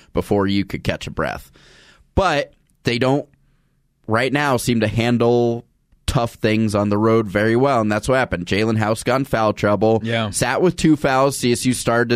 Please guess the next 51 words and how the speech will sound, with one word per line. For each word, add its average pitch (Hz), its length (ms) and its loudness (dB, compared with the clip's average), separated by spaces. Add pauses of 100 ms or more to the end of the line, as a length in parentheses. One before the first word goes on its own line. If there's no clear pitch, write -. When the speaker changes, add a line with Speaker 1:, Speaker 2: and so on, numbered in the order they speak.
(120)
Speaker 1:
to - 60 -6
take 120 180 0
over 117 300 2
as 113 160 0
he 120 120 0
was 117 140 0
out. 104 300 0 (320)
They 95 100 -2
put 123 200 2
him 127 100 2
back 123 260 -4
in 143 320 2
in 131 120 0
the 120 80 -2
first 127 240 0
half 127 180 0
with 139 160 -4
two, 135 260 2
which 131 200 0
is 131 80 -2
always 170 280 2
risky. 165 400 0
I, 160 420 0 (140)
I'm 139 180 0
actually 139 300 -2
in 98 80 -4
favor 110 400 0
of 82 100 -6
that. 90 140 -2
I 92 60 -2
think - 240 -4
that's - 380 -4 (200)
generally 101 380 0
the 95 80 0
right 95 180 0
call. 107 240 -2 (380)
Immediately, 110 1080 2
a 98 80 0
third 123 360 0
foul, 87 440 -4 (320)
and 117 120 0
then 120 140 0
he 151 180 2
sits 139 360 -2
until, 98 280 0
like, 95 200 -2
seven 113 360 -2
minutes 107 240 -2
left 107 240 -2
in 95 140 0
the, 92 220 -2